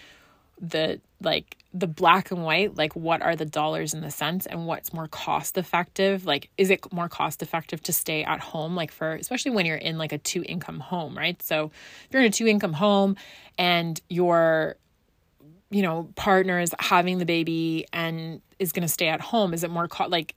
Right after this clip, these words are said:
it, it, some women can't, you know, take a break from their career. And, like, my, I, I di-, I did at some point, like, I did take some time off when I had kids, but, like, just to go back, I feel like I'm a better mom when I'm working. Like, that's just me personally. So I just, I feel like I,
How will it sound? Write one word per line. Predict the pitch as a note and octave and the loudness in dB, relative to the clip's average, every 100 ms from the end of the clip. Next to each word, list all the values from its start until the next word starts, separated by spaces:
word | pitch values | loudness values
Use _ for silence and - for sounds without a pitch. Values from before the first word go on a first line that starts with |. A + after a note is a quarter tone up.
| - | -4
it, | F#3+ - _ F3 - | -4 -6 _ -20 -12
it, | F#3+ E3 | -10 -2
some | - G#3 G#3 E3+ | 2 2 2 0
women | F#3 F3+ E3+ | 2 2 0
can't, | E3 F3+ E3+ F3 - | -4 -4 -2 -4 -4
you | F#3 | -4
know, | E3 D#3+ | -2 -4
take | D#3 - D#3+ - | -4 -4 -6 -6
a | F3 | -4
break | E3 G3+ | -2 -2
from | - E3 | -4 -8
their | D3+ | -8
career. | C3+ C#3 | -6 -4
And, | D3+ D#3+ | -4 -4
like, | D#3+ D#3 - - - _ | -6 -8 -16 -20 -20 _
my, | - E3+ F3 F#3 F#3 F3+ E3+ - _ _ _ _ _ _ _ _ _ _ _ _ _ | 0 4 8 8 8 4 0 -6 _ _ _ _ _ _ _ _ _ _ _ _ _
I, | A#3 B3+ | 4 6
I | C4 D4 | 6 6
di-, | B3+ - | 2 4
I | C4+ | 4
did | D4 A3 A3 | 4 6 6
at | G#3 | 6
some | - F3+ | 2 -4
point, | F3+ | -2
like, | F3+ | 0
I | F#3 | 0
did | G3 A#3 | 0 -2
take | - F#3 | -4 -4
some | - D3+ | -4 -8
time | E3 F#3 F3+ | -6 -4 -2
off | F3+ E3+ | -2 -2
when | E3+ | -6
I | D#3+ | -4
had | E3 | -6
kids, | D#3 F#3 E3 | -4 -6 -2
but, | E3+ - | -4 -2
like, | D#3+ - - | -2 -4 -10
just | - G3+ | -6 -4
to | G3+ | -2
go | E3+ | 0
back, | E3 - | 2 4
I | C#4+ | 4
feel | - F4 | 4 2
like | E4 - | 2 2
I'm | F#3 | 0
a | F3+ | 2
better | E3+ E3 | 2 2
mom | E3 F#3 F3+ E3+ | 2 2 2 -4
when | F3 D#3+ | -6 -6
I'm | D3 | -6
working. | D3 F3 A#3 B3+ A3+ | -8 -4 -4 -4 -4
Like, | F3+ F3 | -4 -2
that's | F3 - | -2 -4
just | F3+ E3+ | -8 -6
me | F3 | -8
personally. | D#3 D#3 - E3+ F3+ F#3 | -6 -6 -6 -6 -4 -4
So | - D3+ - | -2 -2 2
I | E3 E3+ | 2 2
just, | E3 - | -2 -6
I | E3+ | -8
feel | - F3+ | -4 -2
like | E3+ - - | -2 -6 -8
I, | D#3 | -8